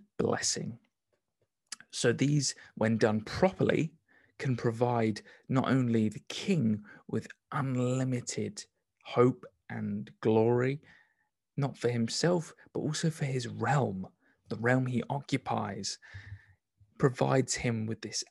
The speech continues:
unlimited happiness, because of his ability to change his environment, but also change himself.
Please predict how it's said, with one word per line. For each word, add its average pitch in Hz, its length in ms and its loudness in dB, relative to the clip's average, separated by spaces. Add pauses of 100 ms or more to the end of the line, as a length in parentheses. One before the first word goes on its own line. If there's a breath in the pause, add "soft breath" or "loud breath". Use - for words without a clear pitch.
unlimited 113 640 0
happiness, - 800 -8 (220)
because - 260 -6
of 107 80 -6
his 110 160 -6
ability 107 460 0
to - 200 -16
change 104 640 -2 (200 loud breath)
his 120 140 -4
environment, 139 640 4
but - 80 -4
also 131 240 -2
change 123 300 -6
himself. - 760 -8